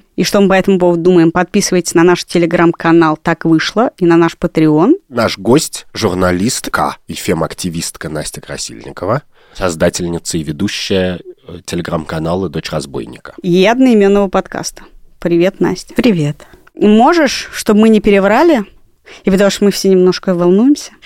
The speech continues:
Speaker 1: рассказать про активистскую часть, чем ты занимаешься.
Speaker 2: И чего ты хочешь достичь?
Speaker 3: Занимаюсь я много чем. Э, мой Telegram-канал "Дочь разбойника", из которого выросли многие другие мои проекты, э, изначально задумывался как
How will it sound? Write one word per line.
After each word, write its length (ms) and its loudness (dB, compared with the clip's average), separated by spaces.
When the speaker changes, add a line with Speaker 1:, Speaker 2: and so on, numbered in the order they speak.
Speaker 1:
рассказать 800 -2
про 540 2
активистскую 800 -2
часть, 520 -2
чем 240 0
ты 140 -2
занимаешься. 760 2
Speaker 2:
И 240 -2
чего 200 -2
ты 60 -6
хочешь 200 0
достичь? 460 -2
Speaker 3:
Занимаюсь 680 4
я 200 4
много 300 4
чем. 560 2
Э, 280 2
мой 140 6
Telegram-канал 580 2
"Дочь 200 -4
разбойника", 680 0
из 140 -6
которого 400 -4
выросли 500 -6
многие 300 -2
другие 320 -2
мои 140 0
проекты, 600 -4
э, 360 0
изначально 420 2
задумывался 680 0
как 520 -6